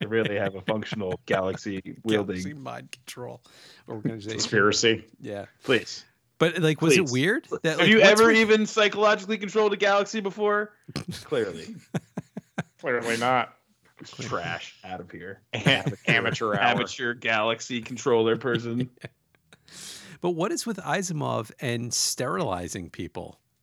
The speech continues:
Speaker 2: Like, he taught the mule is sterile. He wants to sterilize the, castrate the Foundationers.
Speaker 1: I'm, and part of it may be that, you know, in that, in that era of manly men, you know,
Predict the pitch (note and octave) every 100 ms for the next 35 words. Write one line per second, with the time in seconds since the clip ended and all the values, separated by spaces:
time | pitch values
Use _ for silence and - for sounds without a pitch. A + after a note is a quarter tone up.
0 | _ - B2 G2+ - C3 B2 D3 C#3+ G#2+
1 | G2 C3+ F3 F3+ D#3 - E3+ D#3+ D#3+ D#3
2 | C#3 G2+ F#2+ - - - - - B2 B2
3 | C3 A#2+ B2 B2 - A#2 G2+ - - -
4 | D#3 C#3+ - - D3+ C#3 B2 A2+ B2+ G#2+
5 | G#2+ F3 E3+ F#3 F#3+ G3 G3 - - _
6 | _ _ _ - G#3 B3+ G#3+ A#3 A3+ A#3+
7 | B3 G3 D3+ D3+ C3 A#2+ A2+ A#2 A2 G2+
8 | G2+ G2+ G2+ - G#2 F#2+ - _ G#2+ A2
9 | G#2+ F#2+ F#2 F#2 F#2+ G2 F#2+ F2+ F#2 E2+
10 | E2+ F2+ F2 E2+